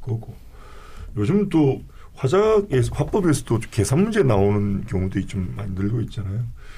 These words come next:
그런 문제 틀린 거. 그러니까 자기 약점도 먼저 좀 알라는 거죠. 제재별로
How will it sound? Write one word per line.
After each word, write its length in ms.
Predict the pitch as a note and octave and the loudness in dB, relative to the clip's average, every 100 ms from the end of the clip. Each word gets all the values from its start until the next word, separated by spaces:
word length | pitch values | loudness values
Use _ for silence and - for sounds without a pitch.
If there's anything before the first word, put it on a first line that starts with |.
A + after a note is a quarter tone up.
| - - - | -16 -16 -4
그런 180 | C3 D3+ | 2 4
문제 160 | C3 | 2
틀린 360 | - A#2+ G2 F2+ - - | 2 0 0 -4 -12 -14
거. 180 | - - | -12 -8
그러니까 280 | C3+ A2+ A2+ | -2 -2 0
자기 280 | C3 D3 D3 | 0 2 2
약점도 500 | D3 - B3 A3+ A2+ | 0 -4 -4 -2 0
먼저 240 | F#2 F#2 | -2 -4
좀 160 | - C#3 | -6 -6
알라는 440 | G2 F#2+ A2+ C3 | -4 0 0 0
거죠. 380 | A2+ - G#2 G2 - - - - - - - - | -2 -6 -8 -10 -12 -12 -12 -14 -16 -18 -6 2
제재별로 800 | - A2 G#2+ F3+ G#3 B2 F#2+ - | 4 6 6 6 6 4 2 0